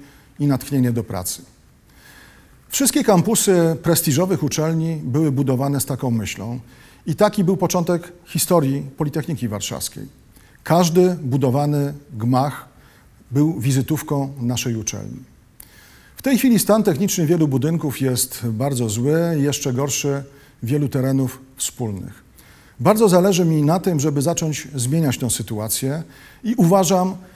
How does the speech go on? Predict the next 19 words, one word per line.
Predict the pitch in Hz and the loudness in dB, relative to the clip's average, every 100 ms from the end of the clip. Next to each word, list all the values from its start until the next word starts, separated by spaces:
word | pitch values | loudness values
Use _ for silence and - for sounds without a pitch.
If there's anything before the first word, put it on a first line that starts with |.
| - | -12
że | 127 180 | -2 2
mamy | 185 269 208 | 4 4 2
po | 180 | 2
temu | 170 202 196 185 208 | 2 2 2 0 -2
wszelkie | - - 262 226 | -4 0 0 0
szanse, | - 185 202 226 | 0 2 2 2
pod | - 160 | 2 0
warunkiem | 160 165 214 190 160 | 2 0 0 0 2
jednak, | 180 190 185 - - | 0 0 -2 -6 -8
że | 131 170 | -4 -2
nawiążemy | 165 156 139 151 180 170 | 0 0 0 0 0 0
dialog | 120 131 160 180 190 - - - - - - | 0 2 2 2 -2 -6 -20 -20 -20 -20 -8
z | 123 | -2
włodarzami | 143 165 160 135 190 202 180 170 - | 4 6 6 4 4 2 0 -2 -6
naszego | 151 151 170 151 | -4 -2 0 2
miasta | 143 160 160 | 2 0 -2
stołecznego, | 139 143 127 - 147 175 170 139 | -2 0 0 -2 -2 0 0 0
a | |
także | 139 156 147 143 | 0 -2 -2 -4